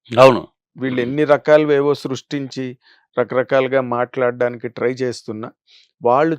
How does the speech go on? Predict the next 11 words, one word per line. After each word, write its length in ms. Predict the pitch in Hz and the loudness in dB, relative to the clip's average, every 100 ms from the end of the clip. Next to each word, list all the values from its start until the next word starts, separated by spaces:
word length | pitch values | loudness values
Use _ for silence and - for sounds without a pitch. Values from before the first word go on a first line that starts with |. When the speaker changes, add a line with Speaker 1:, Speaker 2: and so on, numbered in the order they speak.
| - | -4
Speaker 2:
చాలా 500 | 120 120 131 147 170 | -4 0 0 2 2
స్ట్రాంగ్ 500 | 165 - 123 127 147 | 0 -6 -4 -4 -4
ఉన్నారు. 380 | 139 117 113 101 _ _ _ _ _ - | -8 -8 -10 -12 _ _ _ _ _ -2
ఎవరు? 280 | 123 127 - | -2 -2 -4
పవన్ 200 | 123 123 | -6 -4
కళ్యాణ్ 340 | 120 123 120 | -6 -6 -8
గారు, 320 | 117 117 175 277 - | -6 -6 -6 -14 -6
చంద్రబాబు 440 | 117 113 110 110 107 | -6 -4 -8 -8 -8
గారు, 200 | 104 - _ _ _ _ - | -10 -12 _ _ _ _ -6
వాళ్ళ 180 | 117 113 | -4 -4
మధ్యనున్న 800 | 110 113 117 117 117 110 107 | -8 -8 -10 -8 -10 -10 -12